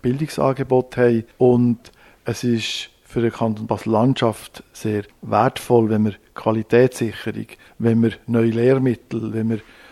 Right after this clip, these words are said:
Stundenpläne und so weiter, wenn wir diese Sachen nicht alle alleine für uns müssen machen, sondern in einer Welt, wo sich alles rasch bewegt, dass wir das zusammen mit anderen machen.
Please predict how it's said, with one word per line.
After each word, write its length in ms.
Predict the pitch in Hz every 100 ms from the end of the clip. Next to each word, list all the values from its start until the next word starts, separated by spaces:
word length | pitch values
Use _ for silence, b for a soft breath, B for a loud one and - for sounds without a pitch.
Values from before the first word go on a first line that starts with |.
| b b -
Stundenpläne 760 | - 135 147 143 139 120 120
und 200 | 123 127
so 160 | - 113
weiter, 300 | 117 - 117 - b -
wenn 120 | 117
wir 60 |
diese 220 | 113 131 135
Sachen 420 | 117 117 - 117
nicht 180 | 117 -
alle 300 | 117 117 104 -
alleine 460 | 107 110 120 123
für 80 | 107
uns 240 | 110 127 131
müssen 340 | 123 - 117
machen, 320 | 110 104 -
sondern 400 | 104 107 107 110 b b b b
in 120 | 117
einer 120 | 110 104
Welt, 340 | 110 127 -
wo 60 | 113
sich 160 | 113 - -
alles 380 | 120 131 117 110
rasch 200 | 110 -
bewegt, 440 | 104 101 - - b b
dass 180 | - 110
wir 60 | 110
das 200 | 107 -
zusammen 220 | 110 113
mit 180 | 110 92
anderen 360 | 98 101 104
machen. 340 | 98 107 -